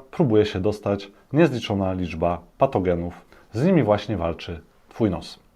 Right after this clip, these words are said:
Jak to się dzieje? Jest kilka podstawowych metod obrony. Na-, najprostsza to śluz,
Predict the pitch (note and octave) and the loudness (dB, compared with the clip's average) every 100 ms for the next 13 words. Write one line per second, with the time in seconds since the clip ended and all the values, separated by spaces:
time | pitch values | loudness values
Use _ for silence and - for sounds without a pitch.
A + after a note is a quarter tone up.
0 | _ _ - _ _ _ _ - D3+ D3+ | _ _ -20 _ _ _ _ 0 0 0
1 | - C3+ D3+ F3+ G#3 - _ _ _ _ | -8 0 2 2 2 -6 _ _ _ _
2 | A#3 - - D3 A#2+ G#2 G#2 - - A#2+ | -4 -4 -2 2 6 6 4 -2 4 4
3 | G2+ F2+ G2 F2 E2 E2+ E2 E2+ C3 D3 | 6 2 -2 -8 -8 -6 -4 -4 -6 -10
4 | - - _ _ _ _ _ A#2+ B2+ C3+ | -20 -20 _ _ _ _ _ 0 0 2
5 | B2+ C3 C#3 B2+ - A2+ F3 - F2 F2 | 0 4 6 4 2 -2 -2 -4 -6 -10
6 | - | -16